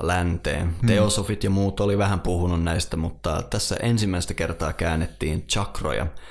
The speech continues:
Speaker 1: käsittelevä teksti. Ja siitä lähtien chakroja on rakastettu. Monet tutkijat on mennyt tähän chakrapuoleen ja nykyään on ihan valtavirtaan joogakoulut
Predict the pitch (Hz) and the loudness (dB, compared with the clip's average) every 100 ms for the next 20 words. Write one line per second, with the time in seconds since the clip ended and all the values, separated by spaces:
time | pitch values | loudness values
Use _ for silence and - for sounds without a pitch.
0 | - - 73 82 82 - 71 71 76 - | -18 -8 -4 -2 -4 -4 -4 -2 -4 -2
1 | 85 - - - 92 - - - - - | -4 -4 -6 -6 -6 -10 -12 -14 -14 -20
2 | - - 78 78 78 78 - - - - | -12 -2 0 0 0 -2 -6 -12 -18 -20
3 | - - - - - - 127 139 95 95 | -20 -20 -20 -20 -8 -2 0 0 0 0
4 | 87 - 85 78 73 - - - - - | 0 -2 -2 0 -2 -8 -20 -20 -20 -20
5 | - - - 98 98 - 82 76 80 85 | -20 -20 -4 -4 -2 -2 0 0 0 -2
6 | 82 80 - - - - - 57 - 85 | -2 -4 -6 -6 -10 -10 -8 -6 -4 0
7 | 98 107 101 - 90 - - 76 - 80 | 2 4 2 -2 -6 -6 -2 -4 -2 -2
8 | 80 78 78 82 80 78 85 85 - 85 | 0 -2 -2 -4 -4 -2 -4 -4 -6 -6
9 | - 80 82 82 80 80 82 90 117 131 | -2 -2 -2 -2 0 0 0 0 0 2
10 | 127 123 127 123 117 104 95 101 104 - | 2 2 2 2 2 2 2 2 0 0
11 | 90 87 85 85 85 90 95 90 90 90 | 0 -2 -2 -2 0 -2 0 0 0 0
12 | 87 85 82 | 0 2 0